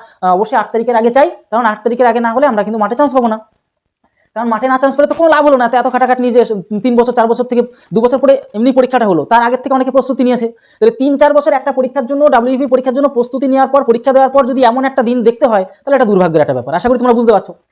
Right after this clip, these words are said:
তো সেই ক্ষেত্রে দাঁড়িয়ে যে আম-, তারপরে তারা বললো যে না, কী করতে হবে? অনেক কথা জিজ্ঞাসা করার পরে লাস্টে বললো আরটিআই করতে হবে, যে না, রাইট টু ইনফরমেশন অ্যাক্ট, মানে, আমাদের যেটা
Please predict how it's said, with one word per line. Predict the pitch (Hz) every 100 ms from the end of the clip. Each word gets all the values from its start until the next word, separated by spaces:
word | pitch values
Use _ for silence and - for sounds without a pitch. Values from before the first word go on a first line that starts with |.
| _ _ -
তো | 214
সেই | 233
ক্ষেত্রে | 240 311 311
দাঁড়িয়ে | 277 311
যে | 294
আম-, | 247 208
তারপরে | 214 247 269
তারা | 269
বললো | 254 254
যে | 247
না, | 247 233 233 -
কী |
করতে | 226 240 254
হবে? | 262 285
অনেক | 233 320 320
কথা | 262
জিজ্ঞাসা | 247 240 240
করার | 247
পরে | 247 277
লাস্টে | 254 196 233
বললো | 247 294 - - _ -
আরটিআই | 220 233 208
করতে | 180
হবে, | 214
যে | 269
না, | 254
রাইট | 214 208
টু |
ইনফরমেশন | 220 196 196 190
অ্যাক্ট, | 147
মানে, | 190 180
আমাদের | 185 185
যেটা | 196